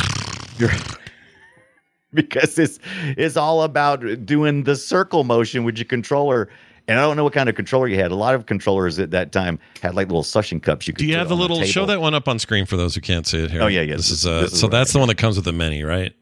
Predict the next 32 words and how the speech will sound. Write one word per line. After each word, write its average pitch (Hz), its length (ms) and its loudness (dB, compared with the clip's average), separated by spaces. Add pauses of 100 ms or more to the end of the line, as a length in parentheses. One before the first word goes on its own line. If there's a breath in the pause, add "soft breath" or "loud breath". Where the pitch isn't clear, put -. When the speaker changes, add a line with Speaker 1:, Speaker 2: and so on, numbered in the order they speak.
(220)
Speaker 2:
That's - 180 -6
what 87 60 -2
they 80 60 -4
have 85 100 -2
Speaker 1:
Yeah, 101 80 4
this 135 120 2
is 151 60 -2
Speaker 2:
back - 20 -2
Speaker 1:
the - 40 -2
one 165 80 4
Speaker 2:
then. 156 80 2
Speaker 1:
that - 20 -14
comes 151 160 0
with 131 100 -10
the 135 60 4
Mini, 123 300 4
and 113 120 4
it's, 113 300 0
it's 120 140 -4
similar 151 320 4
to 139 120 0
the 123 80 4
one 113 320 2
that 104 180 2
you 104 80 -4
could 87 220 -2
get, 90 320 0 (460 soft breath)
uh, 87 400 0
w-, 85 320 -6
for 95 240 4
the 82 100 -2
Commodore. 85 300 0